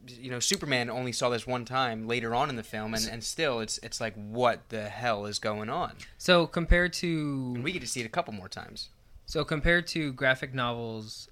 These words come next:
Speaker 2: of Superman
Speaker 1: Mm-hmm.
Speaker 2: and books that you've read, is this the most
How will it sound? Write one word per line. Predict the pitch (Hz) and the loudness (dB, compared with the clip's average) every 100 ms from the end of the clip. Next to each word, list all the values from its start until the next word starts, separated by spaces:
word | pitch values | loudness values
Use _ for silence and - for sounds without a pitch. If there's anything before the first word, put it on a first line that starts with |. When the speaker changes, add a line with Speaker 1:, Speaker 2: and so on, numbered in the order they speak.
| - | -4
Speaker 2:
of | 120 110 | -2 -2
Superman | - 120 117 107 92 95 104 - - | -4 -8 -6 -6 -6 -8 -14 -20 -14
Speaker 1:
Mm-hmm. | 123 117 110 - | -10 -10 -10 -6
Speaker 2:
and | 120 107 104 101 101 | -2 0 -2 -4 -6
books | 117 - | -6 -6
that | 101 | -8
you've | 95 110 | -6 -6
read, | - 85 80 - | -8 -12 -12 -10
is | 143 127 | -6 -4
this | 139 151 - - | -2 -2 -4 -6
the | 143 | -2
most | 139 123 123 131 - - | 0 0 0 -2 -4 -10